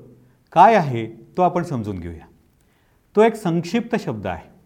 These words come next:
त्यातील प्रत्येक अक्षराला अर्थ आहे. व्ही म्हणजे व्होलाटाईल, म्हणजेच अस्थिर. आसपास सतत बदलत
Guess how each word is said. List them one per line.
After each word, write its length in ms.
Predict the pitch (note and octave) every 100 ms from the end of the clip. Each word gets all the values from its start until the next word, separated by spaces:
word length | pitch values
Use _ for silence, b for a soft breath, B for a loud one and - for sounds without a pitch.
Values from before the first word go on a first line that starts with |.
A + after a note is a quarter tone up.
| _ _ _ _ _ _
त्यातील 300 | C#3+ C#3+ G3+
प्रत्येक 500 | G3 C#3 C3 A3 A3
अक्षराला 580 | E3 - E3 E3 F#3+ G3 -
अर्थ 300 | E3 F3 D3+
आहे. 240 | G2 E2 E2+ _ _ _ _ _ _ _ A#2
व्ही 200 | E3 G3+
म्हणजे 540 | C#3+ A2 A#2 F3+ G3 - -
व्होलाटाईल, 540 | C#3+ F3+ G3 A2 G2 C3+ C#3
म्हणजेच 440 | B2+ B2 D#3 B2
अस्थिर. 420 | - B2+ - A2 - - _ _ _ _ _ _ _ _
आसपास 520 | B2 C#3+ - G3+ G3+
सतत 340 | D#3 C#3 A3 F3
बदलत 300 | D3 D#3